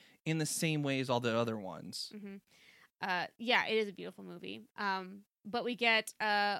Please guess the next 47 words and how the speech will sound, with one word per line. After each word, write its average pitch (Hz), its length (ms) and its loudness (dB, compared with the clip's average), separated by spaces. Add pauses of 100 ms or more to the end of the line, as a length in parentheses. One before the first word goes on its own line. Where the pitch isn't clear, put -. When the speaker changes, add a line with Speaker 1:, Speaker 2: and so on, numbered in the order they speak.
Speaker 2:
Black 240 260 2
Canary, 233 320 0
who 240 120 -2
it 226 80 -2
turns 262 340 -6
out 233 260 2 (580)
may 247 220 2
not 254 160 2
be 254 100 -4
the 226 160 -2
original 302 480 -2 (140)
Black 320 320 -2
Canary 349 680 -6 (280)
because 226 380 0
Speaker 1:
She 151 140 2
is 123 160 0
not. 113 280 -4 (340)
Speaker 2:
So 233 260 0
she 240 160 -4
seems 247 200 -6
to - 20 -10
be 233 120 -4
her 220 140 -6
daughter, 190 720 -2
and 214 120 -2
it's, 208 220 -6
they 262 100 4
talk 359 260 0
about 220 320 -2
that 196 260 2
in 214 160 -4
the 214 140 -4
end 220 100 -2
in 214 80 -6
the 208 80 -6
movie 214 340 -4
about 190 280 -2
how 202 140 -4
her 202 120 -6
mom 196 260 -8
used 196 200 -8
to 214 60 -8
work 202 200 -6
with 196 200 -8
the 208 60 -10
G 185 220 -8
C 180 240 -12